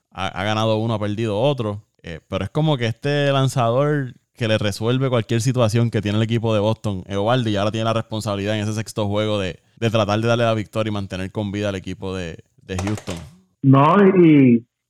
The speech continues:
Speaker 2: y, y, y estaba escuchando lo-, los comentaristas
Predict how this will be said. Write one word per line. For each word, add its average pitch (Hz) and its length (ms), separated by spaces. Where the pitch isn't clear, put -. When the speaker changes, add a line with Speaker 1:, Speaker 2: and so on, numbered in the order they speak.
Speaker 2:
y, 147 140
y, 147 520
y 165 160
estaba 143 300
escuchando 165 720
lo-, 131 160
los 117 160
comentaristas 127 720